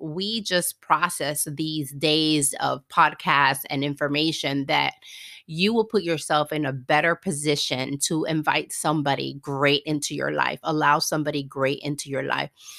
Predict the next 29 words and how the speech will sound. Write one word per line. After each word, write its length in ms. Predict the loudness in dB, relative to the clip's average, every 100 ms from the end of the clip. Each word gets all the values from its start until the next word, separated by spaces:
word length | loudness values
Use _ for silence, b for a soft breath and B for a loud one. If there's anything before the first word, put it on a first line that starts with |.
| B B B
And, 240 | 2 2 2
and 260 | 0 4
women, 360 | 4 4 2 0
we 380 | -2 0 2 0
have 580 | -2 2 4 6 4 2 -2
a 100 | -2
lot 440 | 2 4 6 6
of 200 | 0 -4
power 680 | -2 4 6 6 4 2 0 -2
in, 380 | 0 0 0 B B B B -16
uh, 140 | -12 -10 -2
in 340 | 0 2 4 6
our 160 | 6
relationships 880 | 6 4 4 4 2 -2 -4 -6 -6
and 180 | -4 -4
the 80 | -4
choices 640 | -4 0 2 2 0 -2
we 140 | -2
make 220 | -2 -2 -4
and 240 | -6 -4
what 280 | 0 0 2
we 180 | 0 0
accept. 540 | -2 0 4 4 2 -4 B B B -4
And 140 | -2
so 160 | 0 0
at 140 | -2 -2
the 80 | -4
very 580 | -4 2 4 6 4 4
least, 600 | 2 -2 -6 -10 -12